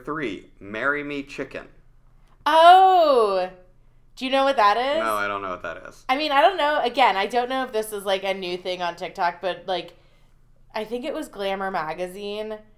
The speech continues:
Speaker 2: ran a recipe, like, for years that was, I think this was invented, like, when I was a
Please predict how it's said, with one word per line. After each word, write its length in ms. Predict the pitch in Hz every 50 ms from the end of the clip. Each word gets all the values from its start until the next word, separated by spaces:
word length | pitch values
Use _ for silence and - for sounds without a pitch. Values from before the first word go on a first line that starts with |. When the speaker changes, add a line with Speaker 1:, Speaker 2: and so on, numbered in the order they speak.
| _ _ _ _ _ _ - -
Speaker 2:
ran 960 | - 196 190 185 190 190 185 185 185 185 185 185 190 190 190 185 180 175 - - _ -
a 560 | 202 202 190 185 180 180 175 175 170 170 165 - -
recipe, 960 | 185 196 196 214 220 220 - 196 180 185 185 160 156 156 160 156 156 156 -
like, 320 | 170 196 185 170 156 - - - _ _ _ _ _ _ _
for 280 | _ - - - 226 202
years 960 | 196 190 190 190 190 196 202 190 185 170 160 151 156 151 156 - - - - - - - - - _ - - - -
that 200 | 202 190 185 180
was, 260 | 185 185 185 180 180
I 140 | 170 202 202
think 160 | 214 214 214
this 160 | 226 233 240
was 120 | 269 254 247
invented, 480 | 262 254 214 202 196 196 208 190 175
like, 140 | 185 180 180
when 100 | 185 175
I 140 | 170 170 170
was 160 | 170 170 170
a 120 | 165 165